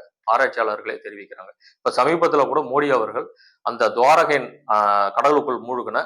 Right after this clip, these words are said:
அந்த இடத்துக்குள்ள அந்த மயிலிறகோட ஒரு போட்ல போற அந்த காணொலி எல்லாருமே பார்த்திருப்போம். அங்க போயிட்டு கடலுக்கு அடியில தியானம் எல்லாம் பண்ணாரு. அது வந்து கிருஷ்ண பகவானால், ஆஹ், அங்க உருவாக்கப்பட்ட அந்த துவாரகை, அது வந்து கடலுக்குள்ள போயிடுச்சு. அது வந்து ஒரு மூவாயிரம் ஆண்டுகளுக்கு முன்னால் அப்படின்னு தான் ஆராய்ச்சியாளர்களுமே சொல்லியிருக்காங்க.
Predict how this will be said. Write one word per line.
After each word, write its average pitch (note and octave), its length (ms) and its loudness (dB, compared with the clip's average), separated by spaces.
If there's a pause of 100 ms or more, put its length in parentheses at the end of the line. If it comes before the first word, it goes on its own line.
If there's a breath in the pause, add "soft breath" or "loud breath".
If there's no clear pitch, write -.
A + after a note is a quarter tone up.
அந்த A#2 220 -8
இடத்துக்குள்ள A2+ 480 -2
அந்த G#2 120 -18
மயிலிறகோட A2+ 580 -8
ஒரு G#2+ 200 -10
போட்ல G#2+ 320 -6
போற G#2+ 160 -10
அந்த G2+ 140 -12
காணொலி G#2 340 -8
எல்லாருமே G2+ 440 -10
பார்த்திருப்போம். - 460 -10 (420)
அங்க A#2+ 140 -6
போயிட்டு A#2+ 240 -6
கடலுக்கு C3 380 0
அடியில A#2 240 -2
தியானம் A2 300 -2
எல்லாம் G#2 220 -6
பண்ணாரு. G2 260 -8 (340 soft breath)
அது B2 140 0
வந்து B2+ 240 -2 (400 soft breath)
கிருஷ்ண F3 300 0
பகவானால், D3+ 600 4 (360)
ஆஹ், G#2+ 480 2
அங்க B2+ 260 0
உருவாக்கப்பட்ட B2+ 640 0
அந்த C#3 200 -4
துவாரகை, A2+ 520 0 (100)
அது A2+ 140 -12
வந்து C3+ 220 -8
கடலுக்குள்ள A#2 520 -2
போயிடுச்சு. G#2+ 340 -16
அது B2+ 140 -6
வந்து F3 200 -12
ஒரு D#3 200 -6
மூவாயிரம் C3+ 440 2 (400 soft breath)
ஆண்டுகளுக்கு C#3+ 500 0
முன்னால் A#2+ 320 0
அப்படின்னு A2+ 240 -4
தான் C3+ 120 2
ஆராய்ச்சியாளர்களுமே A2 760 -2
சொல்லியிருக்காங்க. G2 520 -16